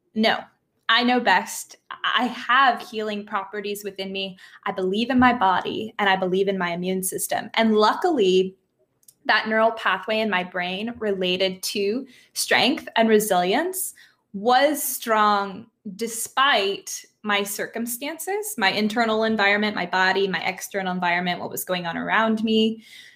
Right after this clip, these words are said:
That neural pathway was still strong, and that just strengthened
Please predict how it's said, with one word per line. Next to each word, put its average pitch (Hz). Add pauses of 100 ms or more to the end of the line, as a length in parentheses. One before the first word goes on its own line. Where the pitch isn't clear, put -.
(100)
That 226
neural 226
pathway 190
was 180
still 175
strong, 175
and 196
that 190 (440)
just 254
strengthened 190